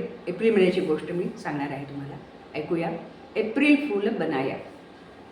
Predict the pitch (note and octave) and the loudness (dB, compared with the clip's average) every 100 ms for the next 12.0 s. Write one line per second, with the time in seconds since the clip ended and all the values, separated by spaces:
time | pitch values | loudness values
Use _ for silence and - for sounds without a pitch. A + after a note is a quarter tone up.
0 | - - - - - - - - - - | -20 -20 -18 -18 -18 -20 -20 -20 -20 -2
1 | A#3 B3 C#4+ C4+ - - G#3+ B3+ C4+ G3+ | 4 8 8 6 0 -2 0 2 2 2
2 | C#3+ - - - - - - - - - | 2 0 -8 -12 -18 -20 -20 -20 -20 -20
3 | - F3+ F#3 G3 G#3 - - - - - | -10 0 2 4 4 0 -4 -14 -18 -20
4 | - - - - - F3+ F3+ F#3+ A3 A3 | -20 -20 -20 -20 -16 2 6 6 6 6
5 | A3 A3 A#3 F3 F3+ F#3+ F3+ F3 A3+ - | 4 4 2 4 4 2 0 0 0 0
6 | - - - - - E3+ G3 D3+ - - | -2 -12 -18 -16 -6 2 2 2 -2 -10
7 | F3 F3 F#3 F#3 - F3 - E3+ E3+ D3+ | -6 -2 0 0 0 -2 0 -2 0 0
8 | D#3+ E3 E3 D#3+ - - - - - - | 2 0 0 -2 -6 -8 -10 -10 -12 -16
9 | - - - - - - - - F3+ G3 | -18 -20 -20 -20 -20 -20 -16 -2 4 6
10 | G3 F3+ F#3 F#3 F3+ F3+ F3+ F3+ E3+ E3+ | 8 8 8 6 6 6 6 4 4 4
11 | E3+ E3 E3 D#3+ E3+ D#3+ E3+ E3+ E3+ | 2 0 0 -2 -4 -2 -2 -2 0